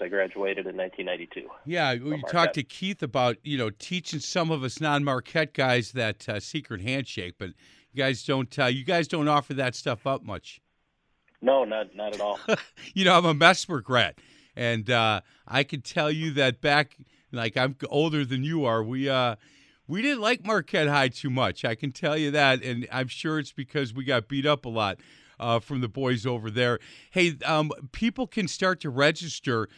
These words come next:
Speaker 2: for the youth football program, um, like, right now if they want, and there's a fifty dollar,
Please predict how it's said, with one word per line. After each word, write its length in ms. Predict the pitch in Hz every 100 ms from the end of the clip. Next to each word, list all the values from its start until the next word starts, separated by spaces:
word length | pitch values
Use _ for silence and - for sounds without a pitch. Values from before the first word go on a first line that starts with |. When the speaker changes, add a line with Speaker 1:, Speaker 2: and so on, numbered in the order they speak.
| -
Speaker 2:
for 360 | _ - 160 180
the 100 | 175
youth 300 | 135 151 147
football 420 | - 160 - 131
program, 640 | - 131 117 123 117 113 - - _ -
um, 260 | 120 117
like, 300 | 113 147 -
right 260 | 139 147 147
now 280 | 135 156 156
if 120 | -
they 120 | 131
want, 440 | 120 135 131 113 -
and 320 | 123 120 120 113
there's 220 | 131 120
a 80 | 120
fifty 400 | - 185 - 185
dollar, 500 | 139 131 131 120